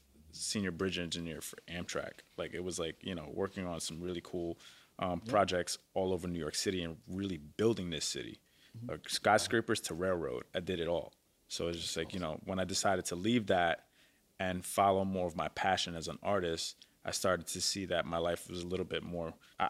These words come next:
Speaker 1: I felt a little more content with my life.
Speaker 2: Mm-hmm.
Speaker 1: Like, you know, like, that I was doing something that really drove me to wake up in the morning and make some crazy exciting moves throughout the day.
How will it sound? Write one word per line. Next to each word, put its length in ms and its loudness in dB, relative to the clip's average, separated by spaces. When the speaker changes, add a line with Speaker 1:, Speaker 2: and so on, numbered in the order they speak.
Speaker 1:
I 80 2
felt 180 2
a 40 4
little 180 0
more 120 -2
content 420 -6
with 120 -8
my 100 -4
life. 460 -8
Speaker 2:
Mm-hmm. 100 -6
Speaker 1:
Like, 180 -4
you 60 -4
know, 240 -2
like, 280 -4
that 120 4
I 60 4
was 160 -2
doing 200 -2
something 360 -4
that 180 0
really 320 -4
drove 280 2
me 80 -4
to 80 0
wake 240 -2
up 100 -6
in 100 -10
the 60 -8
morning 380 -6
and 260 -2
make 480 -2
some 220 -2
crazy 520 -2
exciting 460 -2
moves 220 -4
throughout 260 -2
the 80 -10
day. 280 -4